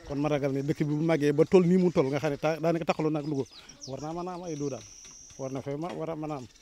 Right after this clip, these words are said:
damaa xamul nag ci topp topp dañ la wala kilifa yi ñoo dafa àggul ci kilifa yi. Waaye lu ci mën a am daal, lo-, loolu moom war nañu ci dimbali bu baax a baax a baax a baax.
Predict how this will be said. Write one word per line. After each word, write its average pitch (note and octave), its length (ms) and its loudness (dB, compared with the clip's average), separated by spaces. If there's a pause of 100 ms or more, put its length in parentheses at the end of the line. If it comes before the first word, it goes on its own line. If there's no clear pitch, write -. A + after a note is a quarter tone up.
(300)
damaa D3 180 -2
xamul C#3 240 -2
nag D3 140 -4
ci D#3 80 -6
topp - 260 -8
topp C3 220 -6
dañ C#3+ 100 -4
la F3 80 -4
wala F3+ 180 0
kilifa D#3+ 300 0
yi C#3 80 0
ñoo C#3 160 -4 (240)
dafa C#3 180 -6
àggul C3 140 -6
ci A2+ 80 -12
kilifa A#2 220 -10
yi. A2 100 -10 (680)
Waaye C#3 200 -2
lu C#3+ 120 -2
ci - 120 -2
mën E3+ 160 2
a E3 40 -2
am D#3 100 -4
daal, C3+ 220 -4
lo-, C#3 200 -4
loolu D3+ 220 -2
moom C#3 140 -4
war C#3 120 -8
nañu C#3 180 -4
ci C3+ 100 -10
dimbali B2+ 280 -6
bu A#2 120 -14
baax C3+ 300 -6
a C3+ 60 -4
baax A#2 220 -10
a B2 40 -8
baax A2+ 160 -14
a G2 160 -18
baax. F#2+ 120 -20